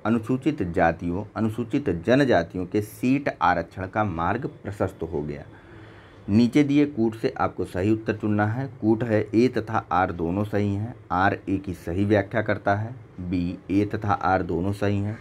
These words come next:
परंतु आर ए की सही व्याख्या नहीं करता है, सी ए सही परंतु आर गलत है और डी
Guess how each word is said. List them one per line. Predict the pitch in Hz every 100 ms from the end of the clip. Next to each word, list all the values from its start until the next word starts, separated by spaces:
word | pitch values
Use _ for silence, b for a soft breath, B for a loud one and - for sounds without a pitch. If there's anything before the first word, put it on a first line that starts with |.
| -
परंतु | 123 123 117 117 -
आर | 85 85 - -
ए | 90
की | -
सही | 82 87 85
व्याख्या | 82 76 - 76
नहीं | 87 101
करता | 107 110 - 101
है, | 104 101 - B B B B - -
सी | 135 131 123
ए | 127
सही | 123 120 123
परंतु | 117 107 107 104 -
आर | 80 98
गलत | 104 107 107
है | 113 107
और | 87 92
डी | 90 95 82 82